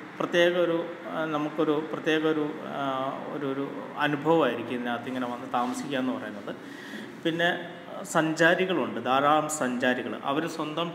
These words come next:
ടെന്റ് കൊണ്ടുവരും. ഇത് മടക്കി നമുക്ക് ചെറിയ bag പോലെ മടക്കി, ആ, bag പോലെ പിടിക്കാൻ പറ്റുന്ന ഇത് മാത്രമേ ഉള്ളൂ. അപ്പോൾ അതുകൊണ്ട് നമുക്ക് എടുത്തുകൊണ്ട് പോകാനും വരാനൊക്കെ നമുക്ക്, ആ, സാധിക്കും, കൊണ്ടുപോയി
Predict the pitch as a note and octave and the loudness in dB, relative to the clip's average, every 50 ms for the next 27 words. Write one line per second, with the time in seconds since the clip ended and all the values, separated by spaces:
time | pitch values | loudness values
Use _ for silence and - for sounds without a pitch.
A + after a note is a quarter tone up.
0 | - D#3+ C#3 C#3 C#3 C3+ C#3 C#3 C#3 - - - - - - - - - - C3 | -2 -2 0 0 0 0 -2 -2 -2 -4 -6 -12 -16 -16 -18 -18 -16 -8 -4 -2
1 | B2+ B2 B2 A#2+ B2+ B2 C3 D#3+ D#3+ E3 D#3 D#3 D#3 D3+ - - - G3 F3+ E3 | 0 0 0 0 0 0 0 0 2 2 2 2 2 2 0 0 0 0 2 2
2 | D#3 D3 C#3+ C3+ - D#3+ F#3 - - - - - - - - - E3+ D#3+ E3 F3 | 0 -2 -4 -4 -4 -4 -4 -4 -6 -10 -14 -14 -14 -12 -6 -2 0 2 4 4
3 | F#3 F3 D3+ D3 C#3+ D3 D3+ D3+ E3+ D#3+ D3+ D3 C#3+ D3 D#3+ F#3+ - - - - | 4 4 4 4 4 4 4 4 2 2 2 2 2 2 0 -2 -4 -6 -10 -12
4 | - - - - - - - - - D#3+ D3 C#3 D3+ C#3 - - F#3 F3 - - | -12 -14 -14 -14 -14 -16 -14 -8 -2 0 2 2 2 0 -2 -2 -2 0 0 -2
5 | - - - - - - - - - - D3 C#3+ C#3 B2+ C#3 C#3 C#3 C#3+ C#3+ C#3+ | -4 -10 -12 -12 -14 -14 -14 -12 -8 -6 -4 -4 0 2 4 6 6 6 4 2
6 | D3+ C#3+ D3 C#3+ C#3 C#3 C3+ C3+ - B2+ B2+ - C#3+ C#3 C#3 C3+ B2+ C3+ C3+ C3+ | 2 2 2 4 4 4 2 0 -2 -6 0 2 2 2 4 2 0 0 -2 -2
7 | C3+ C3 C3+ B2+ - - - D3+ C#3 B2+ C#3 C3 B2+ A#2+ A#2+ - - C3 B2 A2 | -2 -2 -4 -4 -8 -8 -6 -6 -2 0 2 2 2 2 2 0 -2 -2 -2 -2
8 | G2+ G2 G2 - - - - - B2+ - C3 B2 B2 B2 B2+ C3 C#3 C#3 C#3+ C#3 | -2 -4 -6 -8 -10 -12 -12 -12 -10 -6 -6 -4 -4 -4 -2 -2 -2 -2 -2 -2
9 | C#3 C3+ C3+ C3 - C#3 C3+ D3+ C#3+ C3 C3 B2+ C3 D3 C#3+ D3+ D#3 C#3 C3 C3 | -2 -2 -4 -2 -2 -2 0 0 0 -2 -2 -2 -2 -2 0 0 0 0 2 2
10 | B2+ B2+ B2+ B2+ C3 C3 B2 G#2+ - - - - - - - - - - C3+ B2+ | 0 2 2 2 2 2 0 -2 -4 -8 -10 -14 -16 -16 -16 -16 -8 -4 -2 0
11 | C3 C3 C3 B2+ B2+ A#2+ - - B2+ A#2+ A#2+ A#2+ A#2+ B2+ A#2+ B2 - - - - | 2 2 2 2 2 0 -2 -4 -6 -4 -6 -6 -6 -4 -6 -6 -6 -8 -12 -14
12 | - - - - - C3 A#2 A2+ A2+ A2+ A2+ B2+ B2+ B2 - - C3 A#2+ B2 A#2+ | -16 -18 -18 -16 -14 -12 -10 -10 -10 -10 -10 -10 -10 -12 -8 -4 -4 -4 -4 -4
13 | A#2 A#2+ C3 E3 - - - - - - - - - C3 B2+ B2+ C3 B2+ C3 C#3 | -6 -6 -6 -8 -8 -10 -12 -16 -20 -20 -20 -12 -8 -6 -4 -2 0 0 0 -2
14 | C3 | -2